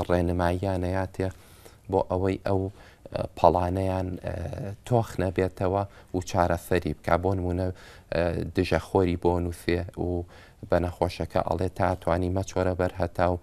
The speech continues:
و ف-، فلان دەرمان و فلان عیلاج بەکار مەیەنە، چونکە تەئسیریە بێ لەسەر ئەو پەڵانت. ئە، و ئەمە جگە لە بەکارهێنانی کرێم و دەرمان و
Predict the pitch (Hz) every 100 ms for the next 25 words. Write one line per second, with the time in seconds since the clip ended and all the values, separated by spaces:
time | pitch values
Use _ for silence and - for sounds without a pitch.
0 | - - - 90 90 - - - - 92
1 | - 98 92 - - 95 107 104 90 90
2 | 90 87 87 87 - 92 98 98 90 87
3 | 87 - 85 - 90 90 85 95 90 85
4 | - 82 - - 95 - - 95 87 85
5 | 87 82 80 - - 85 - 87 87 87
6 | 85 101 - - - - - - - -
7 | 101 98 98 104 123 120 - - 80 87
8 | - 104 110 - 110 92 85 90 - 85
9 | 92 87 95 90 90 - - 95 87 85
10 | - 90 95 92 90 87